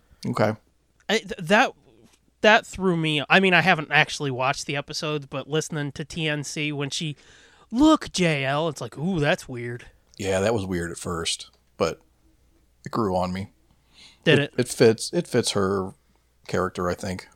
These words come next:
Speaker 1: Makes sense that she would call him that.
Speaker 2: Yeah.
Speaker 1: Plus, it gives her something different to say other than, other than what everybody else calls him.
Speaker 2: Right, right. But I'm not saying it doesn't. It's just it hits the ear real hard, like, "Ooh, really?"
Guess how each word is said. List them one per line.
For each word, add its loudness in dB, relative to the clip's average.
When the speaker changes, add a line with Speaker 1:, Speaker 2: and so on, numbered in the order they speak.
Speaker 1:
Makes -2
sense -4
that -10
she -6
would -10
call -2
him -8
that. -8
Speaker 2:
Yeah. 0
Speaker 1:
Plus, 0
it -6
gives 2
her 0
something 0
different 0
to -2
say 0
other -2
than, -8
other 0
than -6
what -4
everybody -4
else -2
calls -6
him. -10
Speaker 2:
Right, -4
right. -12
But -2
I'm 0
not -4
saying 0
it -8
doesn't. 0
It's -4
just -6
it -4
hits -2
the -6
ear 0
real 0
hard, 0
like, -6
"Ooh, 2
really?" 0